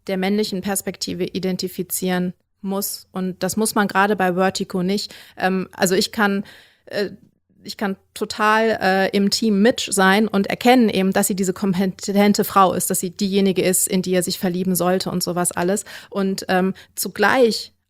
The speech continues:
auch die Perspektive von, ähm, James Stewart einnehmen. Und das ist eben auch wieder so eine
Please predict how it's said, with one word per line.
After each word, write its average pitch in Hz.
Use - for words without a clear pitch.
auch 190
die 202
Perspektive 185
von, 180
ähm, 175
James 175
Stewart 190
einnehmen. 165
Und 180
das 196
ist -
eben 196
auch -
wieder 208
so 196
eine 196